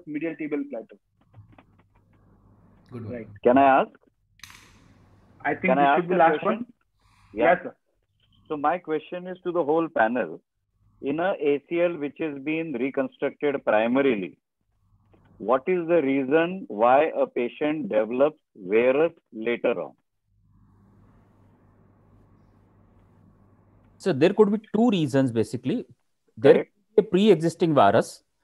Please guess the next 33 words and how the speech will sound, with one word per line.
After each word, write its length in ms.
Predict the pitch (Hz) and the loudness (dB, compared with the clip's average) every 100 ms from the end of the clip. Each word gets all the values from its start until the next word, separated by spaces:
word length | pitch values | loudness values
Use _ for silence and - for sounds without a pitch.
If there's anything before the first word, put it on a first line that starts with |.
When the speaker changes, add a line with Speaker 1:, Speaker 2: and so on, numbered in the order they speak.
| _ _ | _ _
Speaker 4:
which 180 | 131 165 | -2 4
was 180 | 180 | 4
Speaker 3:
Right. 140 | 123 123 | 4 6
Speaker 4:
missed. 200 | 175 196 - - _ _ _ _ _ _ - | 6 4 -2 -4 _ _ _ _ _ _ -8
Speaker 3:
Wait. 340 | 107 117 - _ _ - | 0 0 -2 _ _ -4
Now, 160 | 135 151 | -2 -2
uh, 520 | - 135 131 123 117 113 | 0 2 2 0 -2 -6
we, 140 | 123 147 | -6 -4
we 140 | 175 | -4
will, 200 | 175 196 151 | -4 -6 -4
we'll 220 | 165 180 | -4 -4
take 240 | - 165 143 | -2 -2 0
this 140 | 123 - | -4 -4
up. 160 | 78 _ _ _ | -10 _ _ _
So 80 | - | -2
Speaker 4:
Okay. 120 | 123 | 2
Speaker 3:
there 100 | 170 | 2
could 220 | 165 190 175 | 2 -2 2
be 100 | 208 | 0
a 100 | 190 | 2
constitutional 920 | 185 165 - 180 196 185 190 175 156 | 2 0 -4 -6 -6 -6 -4 -4 -2
varus. 320 | 113 92 76 - _ _ _ _ _ _ _ | -4 -6 -10 -18 _ _ _ _ _ _ _
Speaker 1:
Yes. 220 | 151 156 - - | 0 0 0 -8
Speaker 3:
Huh? 180 | 127 226 _ _ _ _ _ | -8 -8 _ _ _ _ _
So, 120 | 156 180 | -4 -4
uh, 460 | 151 120 - 92 104 - | -4 -10 -14 -14 -12 -2
constitutional 880 | 131 135 202 214 208 208 196 190 | 0 0 -4 -2 -2 -2 -2 0
varus, 400 | 143 135 127 151 | 2 2 2 0
do 80 | 147 | -4
you 160 | 180 185 | -2 0
want 220 | 185 190 | 0 -2
to 100 | 196 | -6
correct 380 | 165 165 190 202 | -2 0 0 -4